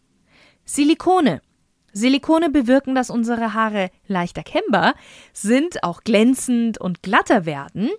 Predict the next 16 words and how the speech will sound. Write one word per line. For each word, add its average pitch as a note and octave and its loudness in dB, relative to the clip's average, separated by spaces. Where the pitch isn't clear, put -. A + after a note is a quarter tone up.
Hört D#3 -8
sich - -16
ja - -12
erstmal - -12
nicht - -18
schlecht - -2
an, A3+ -2
aber F4 4
das G3 0
Problem A3 -4
ist, - -4
sie - -10
bilden C4+ 0
dabei A3 -6
einen A3 -4
Film C#4+ 0